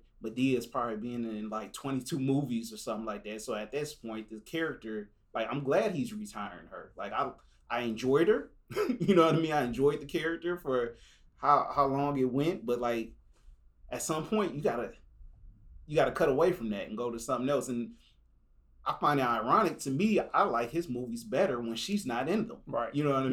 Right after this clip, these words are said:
Speaker 1: mean?
Speaker 2: he's made
Speaker 1: Like,
Speaker 2: an amazing mu-, movie too
Speaker 1: yeah,
Speaker 2: recently
Speaker 1: Mission,
Speaker 2: without
Speaker 1: or, uh, what is it, Good Deeds? Like, I love Good
Speaker 2: Mm-hmm.
Speaker 1: Deeds. I think that's an amazing one. The Family That Prays.
Speaker 2: Right.
Speaker 1: Like, that's a
Speaker 2: Yeah.
Speaker 1: good one.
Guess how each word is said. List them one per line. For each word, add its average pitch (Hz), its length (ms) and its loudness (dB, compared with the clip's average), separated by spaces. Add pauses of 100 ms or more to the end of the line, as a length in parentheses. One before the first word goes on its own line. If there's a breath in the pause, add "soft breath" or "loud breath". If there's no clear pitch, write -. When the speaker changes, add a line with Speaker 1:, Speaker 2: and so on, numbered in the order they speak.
Speaker 1:
mean? 139 100 2
Speaker 2:
he's 139 140 6
made 147 180 4
Speaker 1:
Like, 127 260 -2
Speaker 2:
an 123 80 -8
amazing 175 400 4
mu-, 127 380 2
movie 143 280 2
too 453 100 6
Speaker 1:
yeah, 143 100 8
Speaker 2:
recently 147 300 6
Speaker 1:
Mission, 131 120 6
Speaker 2:
without 127 360 2
Speaker 1:
or, 139 280 4
uh, 131 180 2
what 151 140 -2
is 131 80 -6
it, 107 100 -12
Good 165 200 6
Deeds? 208 480 2
Like, 120 140 0
I - 80 2
love 147 360 6
Good 139 140 4
Speaker 2:
Mm-hmm. 135 180 4
Speaker 1:
Deeds. 175 240 0
I 139 60 0
think 135 180 -6
that's 139 200 -2
an 120 80 -6
amazing 117 380 -4
one. 131 160 -4
The 131 80 -8
Family 143 340 0
That 135 160 2
Prays. 143 520 0
Speaker 2:
Right. 123 260 2
Speaker 1:
Like, 139 80 0
that's 143 220 -2
a - 40 -4
Speaker 2:
Yeah. 135 60 2
Speaker 1:
good 135 260 6
one. 160 180 -6